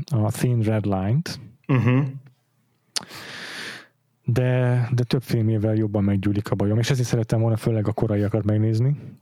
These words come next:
Speaker 1: mint a
Speaker 2: Igen.
Speaker 1: Badlands.
Speaker 2: Igen,
Speaker 1: Az
Speaker 2: igen, az,
Speaker 1: jobban
Speaker 2: az egy
Speaker 1: emészhető
Speaker 2: sokkal
Speaker 1: film valószínűleg.
Speaker 2: könnyebb, abszolút könnyebben emészhető, teljesen más, még egy ilyen konvencionálisabb annak a filmnek a stílusa.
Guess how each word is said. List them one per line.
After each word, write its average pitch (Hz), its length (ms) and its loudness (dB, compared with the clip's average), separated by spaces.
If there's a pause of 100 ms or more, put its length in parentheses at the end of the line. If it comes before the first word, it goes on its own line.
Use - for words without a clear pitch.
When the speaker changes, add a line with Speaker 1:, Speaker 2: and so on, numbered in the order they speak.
(120)
Speaker 1:
mint 110 160 0
a - 20 0
Speaker 2:
Igen. 117 180 4
Speaker 1:
Badlands. 117 480 0 (280)
Speaker 2:
Igen, 120 260 2
Speaker 1:
Az 117 60 4
Speaker 2:
igen, 113 140 2
az, 123 120 4
Speaker 1:
jobban - 80 2
Speaker 2:
az 104 80 2
egy 104 60 4
Speaker 1:
emészhető 117 220 2
Speaker 2:
sokkal 123 180 4
Speaker 1:
film 117 160 0
valószínűleg. 117 480 2
Speaker 2:
könnyebb, 117 300 2 (160)
abszolút 127 440 0
könnyebben 123 440 2
emészhető, 113 500 0
teljesen 107 440 -2
más, 104 280 -2
még 107 120 -2
egy 107 80 0
ilyen 107 140 0
konvencionálisabb 104 920 -2
annak 107 200 -4
a 107 40 -4
filmnek 104 340 -4
a 107 40 -4
stílusa. 113 680 -2